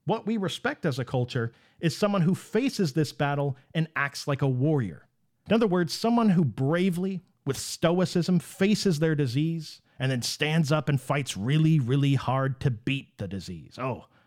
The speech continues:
I got so much respect for you, fighting and beating that disease. Nice work. But of course, cancer isn't a battle, and you're not a warrior fighting against it. That's just a metaphor that we tack onto something mysterious to help us explain it.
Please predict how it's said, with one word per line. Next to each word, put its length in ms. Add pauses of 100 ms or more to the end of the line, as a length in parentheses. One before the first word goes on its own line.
(120)
I 60
got 180
so 300
much 240
respect 400
for 100
you, 140
fighting 460
and 180
beating 360
that 200
disease. 420
Nice 320
work. 440 (1080)
But 120
of 80
course, 380 (120)
cancer 440
isn't 280
a 60
battle, 400 (240)
and 120
you're 120
not 320
a 40
warrior 440
fighting 340
against 320
it. 160 (280)
That's 140
just 220
a 60
metaphor 580
that 100
we 100
tack 300
onto 200
something 320
mysterious 560
to 80
help 240
us 100
explain 400
it. 160